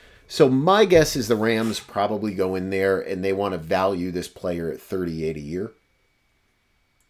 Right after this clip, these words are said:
So that would be my assumption. So I think it varies position by position, and you can look at, you know, guaranteed numbers.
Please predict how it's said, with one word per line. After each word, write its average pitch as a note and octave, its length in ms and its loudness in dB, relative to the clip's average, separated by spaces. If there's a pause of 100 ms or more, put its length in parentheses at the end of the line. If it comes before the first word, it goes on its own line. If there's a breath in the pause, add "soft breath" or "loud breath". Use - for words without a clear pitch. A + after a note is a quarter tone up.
(1500)
So G2 480 2
that C#3+ 200 4
would B2 100 -2
be G2+ 120 0
my F2+ 200 -2
assumption. E2 540 -6
So F#2+ 340 0 (460 loud breath)
I A#2+ 100 4
think E3+ 220 6
it G#2 80 2
varies A#2+ 460 6
position G#2+ 480 -4
by G#2 160 4
position, E2+ 540 -8 (500)
and F2+ 680 -2
you G2 180 -4
can G2 280 -6
look G#2+ 180 -2
at, - 280 0 (240)
you F#2 140 -4
know, E2 100 -4
guaranteed E2+ 720 -4
numbers. G#2+ 560 -4